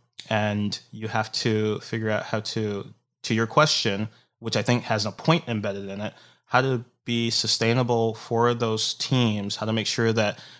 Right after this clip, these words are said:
people have the ability to find their purpose, to build mastery, and to have some autonomy so that they can continue to do really good work, and that you remove toil from the environment so that you're not burning people out,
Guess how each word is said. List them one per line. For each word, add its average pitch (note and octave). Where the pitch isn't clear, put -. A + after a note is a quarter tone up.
people B2
have G#2
the G#2+
ability G#2+
to G#2
find G#2+
their F#2
purpose, -
to A#2
build G#2+
mastery, A2+
and A2+
to A2
have A2
some G#2+
autonomy B2
so G#2
that G2+
they G#2+
can G#2
continue A#2
to A2
do G#2
really A2+
good G#2+
work, A#2
and A2
that A2+
you A2+
remove A2
toil C3
from C3
the B2
environment A#2+
so A#2
that A2
you're G#2+
not A2
burning A2+
people A2
out, D3